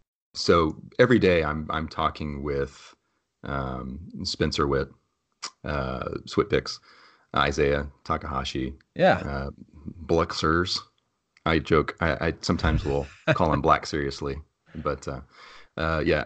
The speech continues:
Speaker 2: Oh, that's
Speaker 1: Zay.
Speaker 2: good.
Speaker 1: Yeah, yeah. Um, let's see, uh, Richie, so Nose Rain,
Speaker 2: Yep.
Speaker 1: and Jax, Plastic Action. I mean, everybody. I, if you're in the community,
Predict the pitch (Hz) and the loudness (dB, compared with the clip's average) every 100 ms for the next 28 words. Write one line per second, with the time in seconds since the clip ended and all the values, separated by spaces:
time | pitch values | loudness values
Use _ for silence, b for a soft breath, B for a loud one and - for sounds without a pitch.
0 | 85 85 120 143 82 82 180 147 110 - | -4 6 8 8 8 6 6 6 4 -6
1 | - 113 90 87 87 80 b b b 85 | 0 4 4 2 -2 -6 b b b -2
2 | 85 80 78 71 62 52 50 _ _ _ | 2 4 4 2 -2 -8 -12 _ _ _
3 | _ - 85 - 80 76 73 71 76 82 | _ -4 -4 -2 -2 -2 -2 -2 0 0
4 | 80 90 117 139 _ - - 80 78 73 | 0 0 0 -2 _ -8 -2 0 0 0
5 | 71 69 90 113 _ _ _ - 76 73 | -2 0 -4 -6 _ _ _ -4 0 2
6 | 69 69 67 - 76 71 92 - - - | 0 -2 -4 -4 0 0 0 -4 -8 -10
7 | _ - - 76 80 71 73 - 98 107 | _ -4 -2 0 -2 -4 -4 -4 -4 -2
8 | 85 82 87 85 73 69 69 - - 76 | 0 2 4 4 4 0 -2 -10 -10 -6
9 | 73 71 - - 85 80 - 104 101 92 | -2 -2 -2 4 6 6 6 6 6 4
10 | 82 78 76 76 | 2 2 0 0